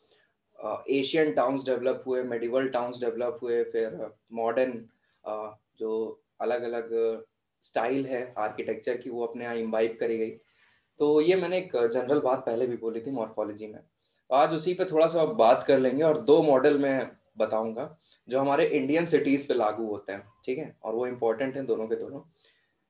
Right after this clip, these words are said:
तो इससे पहले जो हम लोग ने देखा था concentric zonation model, sectoral या वेज model जिसे बोलते हैं,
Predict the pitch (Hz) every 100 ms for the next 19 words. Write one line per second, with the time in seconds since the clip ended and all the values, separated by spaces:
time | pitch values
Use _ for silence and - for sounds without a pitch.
0 | _ 127 131 131 131 175 175 156 180 190
1 | 185 180 180 180 170 185 185 202 151 135
2 | 139 131 131 156 160 - _ _ _ 131
3 | 131 127 147 143 131 135 139 135 - 117
4 | - 120 127 131 131 117 127 127 123 120
5 | 123 117 123 113 113 113 117 117